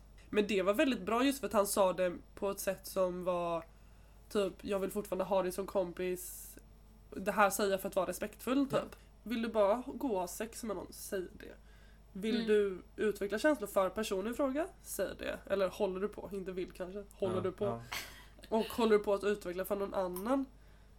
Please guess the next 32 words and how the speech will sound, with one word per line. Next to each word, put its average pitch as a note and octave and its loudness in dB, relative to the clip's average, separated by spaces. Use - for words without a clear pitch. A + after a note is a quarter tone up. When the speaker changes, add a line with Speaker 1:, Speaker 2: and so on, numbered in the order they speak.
Speaker 1:
så A3+ -4
får B3+ 0
du - 0
också - -6
säga C4 0
det. - -4
För - -6
det A3 -2
är C4+ 4
ändå B3+ 4
Speaker 3:
Ja. A3+ 0
Speaker 1:
så G#3 2
här, F3 0
Speaker 2:
Ja. D#3+ -8
Speaker 1:
utav C4 -2
respekt - -10
bara, - -8
Speaker 2:
Ja, A#2+ -8
Speaker 1:
liksom. F#3 -10
Och F#3+ -4
det G3 -4
Speaker 2:
absolut. F#3+ -2
Speaker 3:
Ja. G#3+ -4
Speaker 1:
Ja. A#2+ -6
Speaker 2:
Men, B2 -2
eh, B2+ -2
men C3+ -2
jag C#3 0
tror C#3+ 2
att C#3 -2
det C3 0
är, B2+ 0